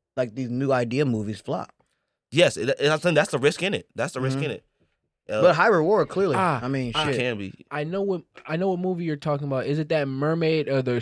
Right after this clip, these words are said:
Speaker 3: Teenage Kraken shit that you're talking about?
Speaker 2: What? For what? The
Speaker 3: The Dream-,
Speaker 2: DreamWorks movie?
Speaker 3: yeah.
Speaker 2: I, I forget the name of it.
Speaker 3: Is
Speaker 2: Uh,
Speaker 3: that,
Speaker 2: it
Speaker 3: that shit looks uninteresting to me too.
Speaker 2: Yeah, I just, I had,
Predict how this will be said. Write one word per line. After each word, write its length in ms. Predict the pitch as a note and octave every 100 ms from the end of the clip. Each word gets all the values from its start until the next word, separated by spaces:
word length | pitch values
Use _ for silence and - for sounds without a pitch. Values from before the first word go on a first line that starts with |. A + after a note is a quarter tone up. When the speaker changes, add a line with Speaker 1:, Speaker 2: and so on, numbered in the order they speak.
| -
Speaker 3:
Teenage 400 | - E3 D#3 C#3
Kraken 420 | - E3+ E3+ E3
shit 320 | D#3 - F3 -
that 140 | D#3+
you're 80 | D#3+
talking 280 | E3 E3 E3
about? 380 | D#3+ D#3+ - - _ -
Speaker 2:
What? 380 | D3+ A#2 -
For 140 | - A2+
what? 180 | A2 F#2
The 60 |
Speaker 3:
The 40 | G2+
Dream-, 200 | C3 F3
Speaker 2:
DreamWorks 40 | F#3 E3+
movie? 40 |
Speaker 3:
yeah. 300 | E3 C3 G#2+ A2 _ -
Speaker 2:
I, 160 | E3 G#3
I 60 | G3+
forget 280 | G#3 F#3+
the 100 | E3+
name 260 | D#3 E3 D3
of 160 | A#2+ G#2
it. 140 | G2
Speaker 3:
Is 60 | -
Speaker 2:
Uh, 240 | A2+ A2+
Speaker 3:
that, 160 | E3 E3
Speaker 2:
it 140 | - _
Speaker 3:
that 200 | D3 E3
shit 220 | - E3 D3
looks 280 | C#3 - -
uninteresting 600 | C#3 C3+ C3 C3+ C3+ B2
to 60 |
me 140 | A#2 A2+
too. 320 | - A#2+ A#2+ - _ _ _ G#2+
Speaker 2:
Yeah, 260 | B2+ C#3+ -
I 140 | -
just, 100 | F3+ -
I 200 | E3 F3+
had, 280 | D3+ C3+